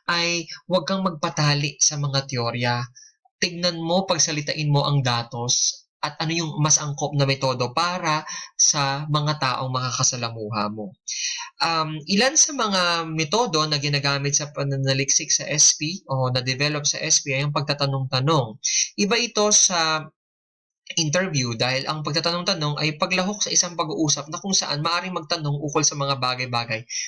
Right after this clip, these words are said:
Mas loose, no, yung ugnayan. At yung kalahok ay nagtatanong din sa mananaliksik, hindi lamang yung mananaliksik ang nagtatanong sa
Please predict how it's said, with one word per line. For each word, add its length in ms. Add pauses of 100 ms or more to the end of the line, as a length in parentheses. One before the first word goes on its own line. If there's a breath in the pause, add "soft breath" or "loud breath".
Mas 400
loose, 400
no, 160
yung 160
ugnayan. 640 (320 loud breath)
At 160
yung 80
kalahok 640
ay 240 (240 loud breath)
nagtatanong 560
din 240
sa 160
mananaliksik, 720
hindi 240
lamang 320
yung 80
mananaliksik 560
ang 160
nagtatanong 400
sa 160